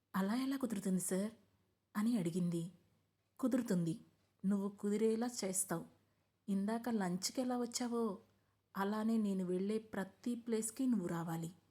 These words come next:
అని చెప్పిన రుద్ర, "వర్క్ ఫార్వర్డ్ చేశాను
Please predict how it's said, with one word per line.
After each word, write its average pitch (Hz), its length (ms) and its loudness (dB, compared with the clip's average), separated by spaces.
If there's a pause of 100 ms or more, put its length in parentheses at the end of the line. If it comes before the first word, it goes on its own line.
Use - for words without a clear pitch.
(560)
అని 202 120 2
చెప్పిన 196 400 -2
రుద్ర, 185 440 -2 (720)
"వర్క్ 190 180 0
ఫార్వర్డ్ 196 440 -2
చేశాను 185 400 0